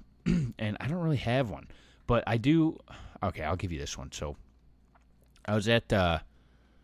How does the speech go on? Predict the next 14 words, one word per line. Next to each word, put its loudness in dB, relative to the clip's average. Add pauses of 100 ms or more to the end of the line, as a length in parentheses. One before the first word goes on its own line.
(340)
I -16
was -2
at 4 (500)
a 0
graduation -2
party -4 (360)
the -2
other 0
day, -6 (600)
or -2
two -4
weeks -4
ago, -6 (800)
and, -2